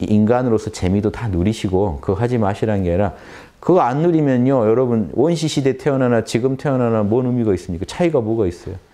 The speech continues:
인류가 이렇게 지-, 변해가는 거는요, 그 변화상에 맞게 경험할 거 경험하면서 그 안에서 양심을 구현해 보라는 미션인 거거든요. 그래서 이 생에서 누리실 거 다 누리시면서, 경험할 거 다 하시면서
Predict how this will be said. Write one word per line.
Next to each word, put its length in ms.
인류가 400
이렇게 280
지-, 120
변해가는 600
거는요, 480
그 140
변화상에 680
맞게 380
경험할 400
거 140
경험하면서 880
그 160
안에서 420
양심을 480
구현해 360
보라는 380
미션인 460
거거든요. 440
그래서 200
이 240
생에서 500
누리실 440
거 160
다 180
누리시면서, 640
경험할 460
거 100
다 160
하시면서 640